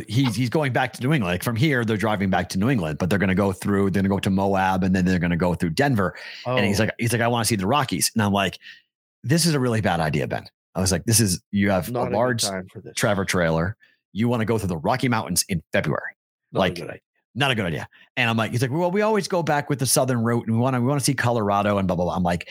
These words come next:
Speaker 1: "Y-, you might see a lot of Colorado, meaning you might be there for, like, a week. <laughs> Like,
Speaker 2: Yeah.
Speaker 1: you, you might get stuck in an overpass, on a, on a mountain pass. You might," I'm like,
Speaker 2: Right.
Speaker 1: "What are you doing?"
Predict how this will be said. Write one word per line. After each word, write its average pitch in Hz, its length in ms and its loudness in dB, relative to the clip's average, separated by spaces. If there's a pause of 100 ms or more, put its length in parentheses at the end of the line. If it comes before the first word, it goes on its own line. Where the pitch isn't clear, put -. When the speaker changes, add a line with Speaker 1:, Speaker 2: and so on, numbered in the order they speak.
(340)
Speaker 1:
"Y-, - 180 -16
you 131 200 0
might 185 220 0
see - 160 4
a 107 60 2
lot 139 120 2
of 139 60 -2
Colorado, 98 480 2
meaning 104 300 2
you 120 60 4
might 107 240 -2
be 139 120 2
there 110 180 2
for, 95 140 0
like, 90 120 2
a 80 60 0
week. 101 520 0
<laughs> - 280 2
Like, - 200 2
Speaker 2:
Yeah. 202 100 2
Speaker 1:
you, 196 140 2
you 202 80 4
might 208 180 0
get - 200 -6
stuck - 380 0
in 127 60 -2
an 110 80 -2
overpass, 123 560 0 (260)
on 120 80 0
a, 117 40 0
on 110 300 0
a 95 60 2
mountain 123 280 2
pass. 123 360 0
You 139 60 -2
might," 131 200 0
I'm 113 100 -2
like, 107 160 0
Speaker 2:
Right. 90 140 -6
Speaker 1:
"What - 100 -2
are 359 40 2
you 320 80 0
doing?" 127 240 -2